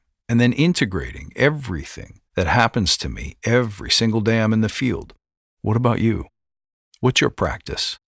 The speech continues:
What are you gonna bring? What are you gonna offer? The thing that transcends the job, the role, the company. What is your identity beyond the company that you work for or the job title that you occupy?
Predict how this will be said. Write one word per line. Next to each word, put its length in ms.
What 140
are 20
you 60
gonna 160
bring? 480
What 100
are 60
you 80
gonna 100
offer? 500
The 80
thing 300
that 100
transcends 680
the 100
job, 540
the 80
role, 480
the 120
company. 580
What 180
is 180
your 140
identity 880
beyond 300
the 80
company 460
that 220
you 80
work 280
for 340
or 80
the 100
job 400
title 280
that 200
you 140
occupy? 640